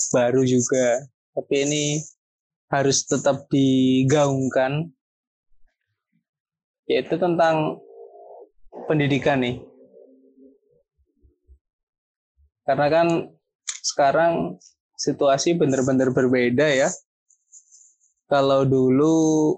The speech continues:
<clears throat> se-, sebelum ada pandemi ini, ya semua berjalan baik, semua berjalan ya seperti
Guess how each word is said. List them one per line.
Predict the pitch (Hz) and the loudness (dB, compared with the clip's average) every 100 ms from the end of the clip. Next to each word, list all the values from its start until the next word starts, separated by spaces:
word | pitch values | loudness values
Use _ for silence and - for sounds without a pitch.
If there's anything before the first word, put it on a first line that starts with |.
| _ _ - - | _ _ -20 -2
<clears throat> | 254 226 220 151 | 2 2 2 0
se-, | 160 - - _ - _ _ _ _ _ - | -2 -4 -10 _ -20 _ _ _ _ _ -4
sebelum | - 143 147 143 139 139 | 0 2 2 2 0 -2
ada | 143 135 131 131 123 127 | -2 0 2 2 0 -2
pandemi | - 139 135 127 127 131 127 | -2 -2 0 0 -2 -2 -2
ini, | 127 147 165 165 _ _ _ _ _ _ _ | -2 -2 -4 -6 _ _ _ _ _ _ _
ya | 127 | -4
semua | 131 156 | -2 -2
berjalan | 220 147 139 131 135 | -2 -2 0 0 0
baik, | 139 139 151 151 - | 2 2 0 -2 -6
semua | - 147 160 | -4 -2 -2
berjalan | 151 147 _ - 135 127 127 127 127 - - _ _ _ - | -2 -4 _ -6 -2 0 0 0 -4 -6 -14 _ _ _ -2
ya | 147 | 0
seperti | 135 135 147 143 143 | 0 0 -2 0 0